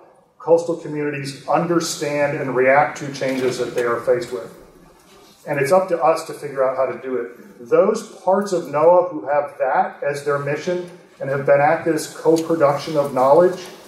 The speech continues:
they have learned those lessons the hard way over the past decades and are now being leaned on by other parts of noaa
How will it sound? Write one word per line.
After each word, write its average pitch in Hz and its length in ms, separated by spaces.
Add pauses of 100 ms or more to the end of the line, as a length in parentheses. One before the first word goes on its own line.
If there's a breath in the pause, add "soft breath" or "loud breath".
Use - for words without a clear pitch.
(160)
they 151 100
have 190 200
learned 180 280
those 160 200
lessons 151 360
the 127 120
hard 147 280
way 139 160
over 135 220
the 127 180
past 139 320
decades 170 640 (400)
and 135 220
are 147 200
now 160 300
being 143 380
leaned 185 300
on 143 280
by 131 140
other 165 360
parts 143 360
of 135 100
noaa 120 480